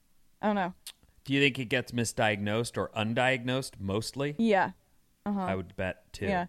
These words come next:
Speaker 1: 'Cause
Speaker 2: That's my
Speaker 1: mainly,
Speaker 2: guess.
Speaker 1: um, I ha-, I got diagnosed with it in first grade. So I've
Speaker 2: Oh.
Speaker 1: Yeah.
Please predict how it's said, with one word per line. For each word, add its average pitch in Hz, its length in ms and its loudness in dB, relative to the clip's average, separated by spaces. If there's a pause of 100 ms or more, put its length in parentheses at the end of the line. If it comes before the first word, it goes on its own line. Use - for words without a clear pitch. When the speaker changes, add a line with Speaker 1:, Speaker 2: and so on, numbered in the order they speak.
(520)
Speaker 1:
'Cause 262 100 6
Speaker 2:
That's 233 60 4
my 262 60 4
Speaker 1:
mainly, 294 240 4
Speaker 2:
guess. - 360 -6
Speaker 1:
um, 190 380 4 (100)
I 208 60 0
ha-, 226 160 2 (200)
I 196 100 4
got 226 120 2
diagnosed 196 380 -2
with 185 100 -8
it 170 240 0
in 175 80 -8
first 165 300 -4
grade. 123 260 -6 (720)
So 131 260 -2 (680)
I've 185 240 2
Speaker 2:
Oh. 107 400 -6 (200)
Speaker 1:
Yeah. 143 200 -2